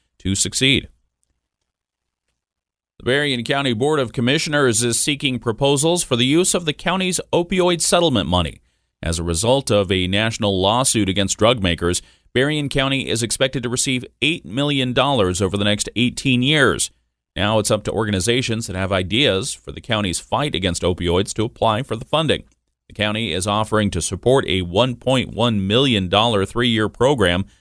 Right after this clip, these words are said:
with payments of three hundred thousand dollars in the first year and four hundred thousand in the second and third years.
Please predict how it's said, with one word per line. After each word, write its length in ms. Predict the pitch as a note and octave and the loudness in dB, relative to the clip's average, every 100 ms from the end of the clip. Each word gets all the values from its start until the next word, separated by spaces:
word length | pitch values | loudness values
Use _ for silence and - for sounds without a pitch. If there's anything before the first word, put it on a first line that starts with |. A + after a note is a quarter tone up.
| _ _ - | _ _ -18
with 100 | - | -4
payments 320 | A2+ A2 G#2 | 0 0 0
of 100 | G2 | -2
three 200 | G#2 A2+ | 0 0
hundred 240 | A#2 G2+ | 0 0
thousand 400 | G#2+ G#2+ G#2 F#2+ | 0 0 0 0
dollars 340 | F#2+ A2 G#2+ F#2+ | 2 2 0 -2
in 80 | |
the 80 | E2 | -4
first 320 | - C3 - | 0 0 2
year 220 | F#2+ G2 F2 | 0 0 0
and 120 | D#2+ | -6
four 300 | - B2+ A#2 | -2 2 2
hundred 300 | B2 C#3 G#2 | 2 0 0
thousand 360 | F2+ E2+ G2 | 0 0 -2
in 120 | F2+ D2+ | -4 -6
the 80 | |
second 340 | - A#2 A2 G2+ | -2 0 0 -2
and 100 | E2 | -2
third 240 | A#2 C#3 | 0 0
years. 320 | D#2 G1+ - | -2 -4 -12